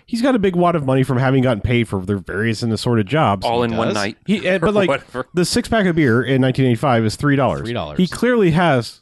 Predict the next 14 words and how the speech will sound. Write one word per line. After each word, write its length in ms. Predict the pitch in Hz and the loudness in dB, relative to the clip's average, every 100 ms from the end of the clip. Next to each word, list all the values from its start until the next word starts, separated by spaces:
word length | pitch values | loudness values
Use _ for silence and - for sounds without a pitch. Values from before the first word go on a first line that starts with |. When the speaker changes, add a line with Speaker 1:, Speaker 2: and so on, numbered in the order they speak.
| - | -6
Speaker 1:
three 280 | 156 180 175 | -2 0 2
individual 400 | 165 156 143 131 | 2 0 0 0
dollars, 340 | 139 107 98 | 2 2 2
Speaker 3:
He 60 | 117 | 0
Speaker 1:
but 80 | 135 | 0
Speaker 3:
does. 80 | |
Speaker 1:
instead 240 | - 180 160 | 0 0 2
he's 200 | 156 135 | 2 2
like, 240 | 135 117 - _ - | 0 -2 -6 _ -6
"I'm 140 | 139 | -2
gonna 140 | 165 120 | 0 0
big 200 | 151 180 | 0 -2
shot 280 | - 101 87 | -2 -2 -2
this," 260 | 98 110 | -2 -2